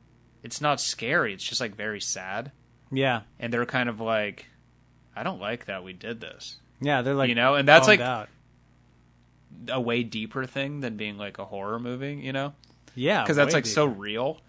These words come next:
Speaker 2: Yeah, what do you think a bunch of ten-year-olds would think if they went and found a body on purpose and then there's just this disgusting, decomposing
Speaker 1: Yeah.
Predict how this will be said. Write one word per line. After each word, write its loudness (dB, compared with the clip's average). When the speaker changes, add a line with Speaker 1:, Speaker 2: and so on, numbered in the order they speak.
Speaker 2:
Yeah, 4
what 6
do 6
you 6
think 4
a 4
bunch 4
of -6
ten-year-olds 0
would -6
think -4
if -4
they -2
went 0
and -4
found -2
a -6
body 0
on -4
purpose -2
and -4
then -2
there's -4
just -10
this -8
disgusting, -4
decomposing -2
Speaker 1:
Yeah. -2